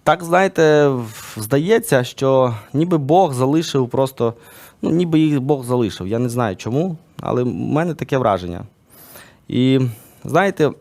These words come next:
<clears throat> уявимо собі, та, як в Новому Заповіті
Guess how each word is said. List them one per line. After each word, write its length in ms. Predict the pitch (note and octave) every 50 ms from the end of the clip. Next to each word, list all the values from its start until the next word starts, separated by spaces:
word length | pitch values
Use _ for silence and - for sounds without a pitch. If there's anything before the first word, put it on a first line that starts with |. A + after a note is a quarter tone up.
| - D3
<clears throat> 220 | E3 D3 B2 A#2+ B2
уявимо 440 | - B2+ D3 D3+ E3+ G3+ A3+ G#3
собі, 380 | D#3+ - E3 D3+ C3+ B2 G#2+ F2+ - _ _ _ _ _ _ _ _ _ _ _ _ _ - - -
та, 180 | - C3 C3+ C3+
як 240 | B2 C3+ D3 D3 C3+
в 60 | C3+
Новому 380 | C#3 C#3+ D#3 E3 E3 D#3 D3
Заповіті 520 | C#3+ D3+ D3 D#3 F3+ G#3+ A#3+ A3+ A#3+ B2